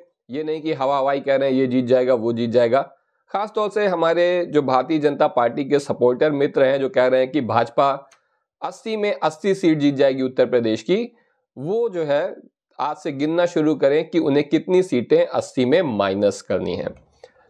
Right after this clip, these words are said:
तो देखिए, मैनपुरी से श्रीमती डिंपल यादव को समाजवादी पार्टी ने अपना प्रत्याशी घोषित कर दिया है।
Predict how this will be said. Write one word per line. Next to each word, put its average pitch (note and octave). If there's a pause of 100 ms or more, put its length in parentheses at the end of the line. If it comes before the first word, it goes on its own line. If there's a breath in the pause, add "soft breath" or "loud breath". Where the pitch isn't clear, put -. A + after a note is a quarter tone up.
तो D3
देखिए, G#3
मैनपुरी E3
से G#3+
श्रीमती F#3
डिंपल F3
यादव C3+
को C#3+
समाजवादी B2
पार्टी A2+
ने C3 (540)
अपना G#3
प्रत्याशी C3+
घोषित A2+
कर G#2
दिया G2
है। -